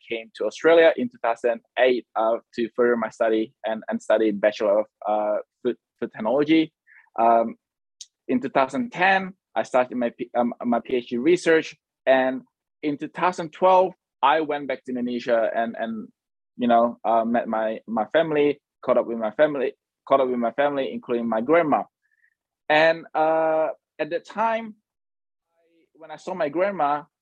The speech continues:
it made me really, really sad, because my grandma was, uh, basically wheelchair bound. Uh, she was suffering from, uh, really severe, uh, uh,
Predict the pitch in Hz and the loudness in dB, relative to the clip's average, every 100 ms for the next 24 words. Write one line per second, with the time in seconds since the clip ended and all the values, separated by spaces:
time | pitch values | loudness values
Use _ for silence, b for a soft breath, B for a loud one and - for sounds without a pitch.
0 | _ - - 151 151 160 147 143 147 127 | _ -20 -20 -20 -16 -6 -4 0 0 0
1 | 104 - 175 175 - 123 123 139 135 - | -2 0 0 2 0 -8 -4 -2 -2 -6
2 | _ _ - 139 135 147 156 151 143 135 | _ _ -2 0 2 2 4 2 4 2
3 | 131 - _ _ _ _ _ _ _ _ | 2 -4 _ _ _ _ _ _ _ _
4 | _ - _ 123 127 120 160 180 160 147 | _ -20 _ 2 2 0 2 2 0 -6
5 | 131 143 143 135 117 131 139 117 - 123 | -4 -2 -2 -4 -2 0 0 -2 -6 -2
6 | 123 127 123 - - 143 131 - 156 151 | 0 0 -2 -8 -10 -8 -4 0 0 0
7 | 143 127 - 135 131 127 - _ _ _ | -2 -4 0 2 2 -2 -10 _ _ _
8 | 120 123 120 120 147 170 - 135 - 131 | -2 0 0 0 -2 -4 -6 -12 -6 0
9 | 127 123 120 - 120 120 117 117 - _ | 2 0 -2 -4 -2 0 0 -2 -6 _
10 | 113 | -6